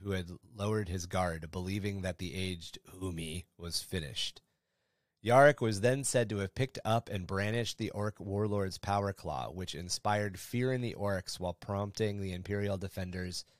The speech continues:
to surge forward against the aliens.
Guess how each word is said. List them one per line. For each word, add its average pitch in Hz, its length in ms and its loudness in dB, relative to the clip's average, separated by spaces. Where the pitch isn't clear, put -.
to 98 80 -2
surge 101 340 2
forward 92 400 -2
against 82 360 -8
the 69 160 -6
aliens. 60 560 -10